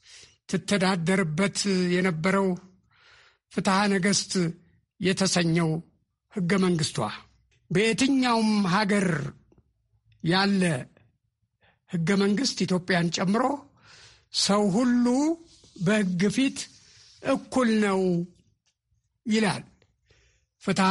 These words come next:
ነገስት ግን ከዚህም አለፍ ብሎ ቀደም ብለን እንዳልነው ስለ ዜጎች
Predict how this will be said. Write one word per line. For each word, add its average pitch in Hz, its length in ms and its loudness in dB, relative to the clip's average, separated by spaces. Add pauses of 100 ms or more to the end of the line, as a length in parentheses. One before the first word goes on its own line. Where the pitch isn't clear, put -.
ነገስት 196 400 0
ግን 262 160 0 (960)
ከዚህም 196 480 2 (200)
አለፍ 202 360 2 (160)
ብሎ 208 160 0 (920)
ቀደም 196 340 2
ብለን 220 300 2 (960)
እንዳልነው 190 720 2 (1000)
ስለ 180 200 0 (100)
ዜጎች 202 440 0